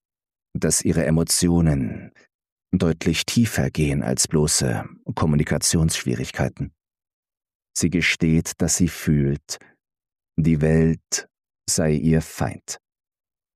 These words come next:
Niemand könne mit ihr befreundet sein, weil sie und der Rest der Welt auf unterschiedlichen Seiten eines Konflikts stehen.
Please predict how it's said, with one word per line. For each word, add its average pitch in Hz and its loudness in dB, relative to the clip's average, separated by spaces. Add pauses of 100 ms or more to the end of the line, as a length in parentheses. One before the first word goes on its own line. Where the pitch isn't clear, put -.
(220)
Niemand 85 2
könne 78 2
mit 76 0
ihr 73 2
befreundet 80 0
sein, - -2 (580)
weil 78 2
sie 82 2
und 82 0
der 82 2
Rest 80 0
der 80 0
Welt 78 0
auf - -8 (640)
unterschiedlichen 87 0
Seiten 82 0
eines 80 0
Konflikts - -2
stehen. - -6